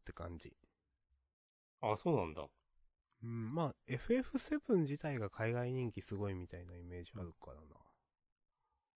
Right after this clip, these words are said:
Speaker 1: いや、適当か？
Speaker 2: 私は何もわかりません。
Speaker 1: 黙ろ、自分も。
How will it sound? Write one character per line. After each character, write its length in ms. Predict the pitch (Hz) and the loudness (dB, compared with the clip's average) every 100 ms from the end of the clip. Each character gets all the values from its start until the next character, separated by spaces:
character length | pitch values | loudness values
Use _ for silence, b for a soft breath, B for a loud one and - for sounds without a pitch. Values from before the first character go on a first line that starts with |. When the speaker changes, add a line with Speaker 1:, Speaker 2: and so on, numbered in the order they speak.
| _ - - - _ _ _ _ _ _ _ _ _ - | _ -20 -20 -20 _ _ _ _ _ _ _ _ _ -6
Speaker 1:
い 20 | |
や、 140 | 107 - - _ | -6 -6 -20 _
適 260 | 98 - | -14 -14
当 220 | - 107 104 | -4 -4 -4
か？ 240 | - 139 - - - - - - - - _ _ _ _ _ _ _ _ _ _ _ _ _ | -6 -8 -10 -16 -18 -18 -18 -18 -20 -20 _ _ _ _ _ _ _ _ _ _ _ _ _
Speaker 2:
私 360 | 110 90 - 110 | -4 -4 -6 6
は 280 | 131 135 _ _ | 6 6 _ _
何 160 | 107 85 | -2 -2
も 100 | 80 | -2
わ 60 | 71 | -6
か 120 | 78 | -10
り 60 | |
ま 60 | 76 | -12
せ 120 | - - | -20 -20
ん。 40 | - - _ _ _ _ _ _ _ _ _ _ _ _ 107 | -20 -20 _ _ _ _ _ _ _ _ _ _ _ _ -2
Speaker 1:
黙 280 | 98 104 104 | 0 2 2
ろ、 160 | 107 - | 0 -4
自 160 | 92 | -8
分 220 | 85 87 | -6 -8
も。 140 | 85 | -10